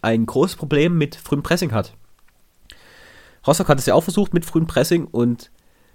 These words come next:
Hannover war wirklich teilweise sehr einfallslos und wurde erst in der Phase stärker, als Rostock die Kräfte ausging und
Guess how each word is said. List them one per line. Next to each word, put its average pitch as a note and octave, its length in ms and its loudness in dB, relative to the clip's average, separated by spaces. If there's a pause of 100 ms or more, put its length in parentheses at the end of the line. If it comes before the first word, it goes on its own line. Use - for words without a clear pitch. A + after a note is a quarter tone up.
Hannover C#3 440 2
war B2 180 4
wirklich E3 500 -4
teilweise D3 480 2
sehr C#3+ 520 0 (100)
einfallslos F3+ 640 0
und C#3 140 -4
wurde C#3+ 220 2
erst - 440 -2 (300)
in B2+ 120 -2
der C3 100 2
Phase C3+ 380 2
stärker, D#3+ 720 0
als B2 380 4
Rostock C#3 280 0
die C3 80 -6
Kräfte C3+ 360 0
ausging C#3 580 -2
und B2 360 -2